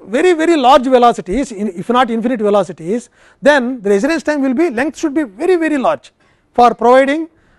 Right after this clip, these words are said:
eight hours, ten hours, length of the reactor. And always plug flow reactor, uh, the diameters are, anywhere you go, it will not be more than eight inches. Eight inches is maximum.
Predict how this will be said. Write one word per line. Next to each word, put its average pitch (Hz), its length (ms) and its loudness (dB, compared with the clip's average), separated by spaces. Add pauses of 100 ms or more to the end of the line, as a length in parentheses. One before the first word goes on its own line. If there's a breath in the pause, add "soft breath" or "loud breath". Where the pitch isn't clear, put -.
(180)
eight 247 180 4
hours, 254 300 6
ten 247 180 0
hours, 185 400 -4 (220)
length 269 220 0
of 269 100 4
the 220 80 0
reactor. 185 340 -2 (340 soft breath)
And 240 200 0
always 294 680 4 (240)
plug 220 240 -2
flow 302 360 4 (340)
reactor, 233 640 0 (800)
uh, 180 480 -2
the 170 180 -4
diameters 262 600 0
are, 262 260 4 (1040)
anywhere 311 380 2
you 254 160 2
go, 214 320 4
it 190 100 -14
will 214 120 0
not 226 200 0
be 233 120 -4
more 208 200 -2
than 220 320 -4
eight 190 200 -6
inches. 165 300 -10
Eight 254 200 -2
inches 269 240 -6
is 233 140 -4
maximum. 226 540 -4